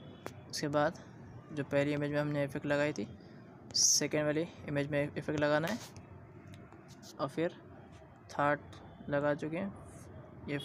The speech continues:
fourth वाले में लगाना है, ये effect का काम हो गया। उसके बाद फिर आना है shake effect project में, वापस लास्ट में आना है, यहाँ पर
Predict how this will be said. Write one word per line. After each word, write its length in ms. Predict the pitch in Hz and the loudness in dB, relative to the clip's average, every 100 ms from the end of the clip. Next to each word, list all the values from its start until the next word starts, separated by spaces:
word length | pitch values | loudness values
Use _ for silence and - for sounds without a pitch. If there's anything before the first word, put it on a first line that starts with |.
| - - - - - - - - - | -6 -10 -10 -14 -14 -16 -14 -16 -6
fourth 300 | - 147 147 | 2 2 4
वाले 160 | 147 | 2
में 120 | 147 | 4
लगाना 320 | 143 143 143 160 | 4 4 4 0
है, 100 | - - - - - - - - - - - | -4 -12 -16 -14 -14 -14 -14 -14 -14 -14 -4
ये 120 | 151 | 0
effect 260 | 139 151 - | 2 0 0
का 80 | 151 | 2
काम 200 | 143 147 | 4 4
हो 80 | 147 | 4
गया। 180 | 156 202 - - - - - - - - - - - - - - - - - - - - - | 2 0 -4 -10 -10 -10 -12 -14 -14 -14 -16 -16 -16 -14 -14 -12 -14 -14 -14 -14 -14 -12 -10
उसके 220 | - 170 | -2 6
बाद 280 | 160 165 - | 10 8 6
फिर 240 | - 165 | 2 6
आना 180 | 156 160 | 8 6
है 260 | 175 180 - | 2 0 -10
shake 540 | - - - 160 - 156 | -10 -4 2 2 2 -2
effect 280 | 151 151 - | -2 -2 2
project 320 | 151 151 165 | 2 2 0
में, 120 | 185 - - - - - | -2 -4 -14 -18 -12 2
वापस 500 | 147 - 156 - - - - - - - - - - - - - - - | 4 4 4 2 -2 -8 -14 -16 -16 -18 -18 -16 -16 -16 -16 -16 -14 -2
लास्ट 340 | 143 147 147 151 | 4 4 4 4
में 60 | |
आना 180 | 151 151 | 4 6
है, 60 | 151 | 4
यहाँ 160 | 151 | 4
पर 180 | 143 | 2